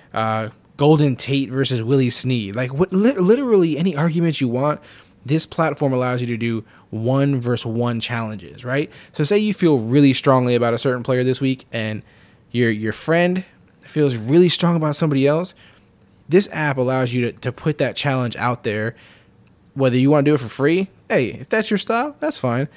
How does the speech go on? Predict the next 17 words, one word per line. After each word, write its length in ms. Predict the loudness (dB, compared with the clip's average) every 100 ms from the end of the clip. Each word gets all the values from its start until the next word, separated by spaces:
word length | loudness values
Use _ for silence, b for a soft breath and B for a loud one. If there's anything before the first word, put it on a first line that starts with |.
| B B
But 200 | -6 -4
you 80 | -4
can 120 | 0
put 140 | 0
money 260 | 2 2 4
on 60 | 4
the 60 |
line, 260 | 2 2 -2
five 280 | -2 0 0
dollars, 360 | 0 -2 -4
ten 220 | -4 -2
dollars, 380 | 0 0 0 2
whatever 260 | 4 4 4
you're 140 | 4
looking 260 | 2 2 0
to 60 |
do, 260 | 0 2 0